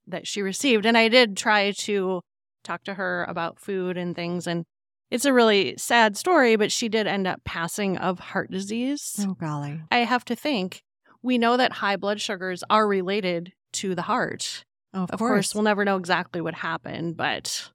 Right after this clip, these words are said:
Speaker 2: That
Speaker 1: it
Speaker 2: inflammation
Speaker 1: makes me sad thinking
Speaker 2: translates
Speaker 1: about that.
Speaker 2: to those blood vessels. That's such
Speaker 1: Mm-hmm.
Speaker 2: a sad story. And also, if it's affecting you in areas that you can't see, sometimes you, you can whistle past the graveyard, right? You can forget what's
Speaker 1: Yeah.
Speaker 2: happening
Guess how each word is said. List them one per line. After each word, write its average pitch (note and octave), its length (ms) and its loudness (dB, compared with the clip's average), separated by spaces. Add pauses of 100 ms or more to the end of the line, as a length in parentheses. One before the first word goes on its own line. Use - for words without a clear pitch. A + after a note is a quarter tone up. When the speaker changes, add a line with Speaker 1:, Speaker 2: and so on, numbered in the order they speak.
Speaker 2:
That G3 160 -2
Speaker 1:
it F3+ 80 0
Speaker 2:
inflammation F#3 720 0
Speaker 1:
makes A3+ 240 -4
me G#3+ 100 2
sad F#3+ 300 6
thinking F#3+ 180 2
Speaker 2:
translates F#3+ 160 2
Speaker 1:
about E3 260 -2
that. - 260 -4 (200)
Speaker 2:
to A#3 140 -4
those G#3+ 160 -4
blood G#3 240 -2
vessels. E3 420 -8
That's F3 260 -8
such A3 200 -4
Speaker 1:
Mm-hmm. A3 80 -6
Speaker 2:
a G3 40 0
sad C#3+ 300 -4
story. - 460 -8 (960)
And G3 140 -4
also, F#3 540 -4
if G3 140 -6
it's G#3+ 140 -2
affecting A3 640 0
you F3 400 0 (340)
in F#3 160 -2
areas G3 420 -2
that - 180 -8
you G#3 80 -8
can't F#3+ 300 -10
see, E3+ 580 -6 (260)
sometimes A3+ 720 -2
you, F3 300 -6
you F3+ 460 -6
can F#3+ 180 -4
whistle G#3+ 240 -4
past A#3+ 260 -6
the G3 60 -10
graveyard, G#3 520 -6
right? D#3 260 -6
You E3 100 -6
can F3 180 -4
forget G3+ 480 -6
what's F#3 300 -6
Speaker 1:
Yeah. - 40 -12
Speaker 2:
happening D#3+ 520 -6